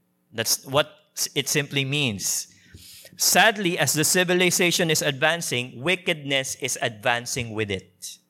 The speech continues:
Wickedness is advancing with it. So things get worse, things get worse when sons of God enter the story.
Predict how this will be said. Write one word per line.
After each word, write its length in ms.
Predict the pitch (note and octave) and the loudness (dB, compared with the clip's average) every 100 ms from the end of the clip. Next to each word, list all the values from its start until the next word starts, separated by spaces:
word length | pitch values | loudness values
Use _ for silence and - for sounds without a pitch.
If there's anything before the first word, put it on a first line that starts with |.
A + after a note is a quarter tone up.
| _ _ _ _ _ _ - | _ _ _ _ _ _ -6
Wickedness 520 | C3+ D#3+ F3 D3+ D3 | -4 -2 0 0 -2
is 160 | C#3 C#3+ | -2 -2
advancing 580 | C#3+ A#2 C#3+ D#3 - C3+ | -4 2 2 2 -2 -2
with 160 | D#3 D3+ | 0 0
it. 240 | A2+ - _ _ - - - - | -2 -6 _ _ -20 -20 -20 -4
So 220 | - C#3 | 0 0
things 400 | C#3+ A#3+ B3+ - | 4 2 4 2
get 240 | F#3 F3 | 0 0
worse, 960 | D#3 F3+ C4+ G3 D#3+ A#3 - - - - _ - | 0 4 6 6 4 2 0 -2 -6 -12 _ -2
things 240 | F3 F3+ | -2 0
get 240 | F3 E3 | -2 -2
worse 760 | D#3 F#3+ G#3+ E3+ F3+ - - - _ _ _ _ _ _ _ - - - _ | 0 2 4 4 2 0 -2 -4 _ _ _ _ _ _ _ -16 -16 -16 _
when 640 | C3+ E3 F3 F3 F3 E3 - _ _ _ | 2 4 4 2 -2 -8 -12 _ _ _
sons 640 | - - - G3+ A3+ B3+ - | 0 2 4 4 4 2 -2
of 320 | - D#3 - | 0 -2 -2
God 540 | C3+ D3+ C3 C3 B2+ - _ - | 2 4 6 2 -2 -20 _ -2
enter 500 | D3+ D#3 - C#3+ C3+ | -2 -4 -2 0 0
the 140 | C3+ | -2
story. 500 | - - C3 A2+ F2 | -2 0 0 0 -4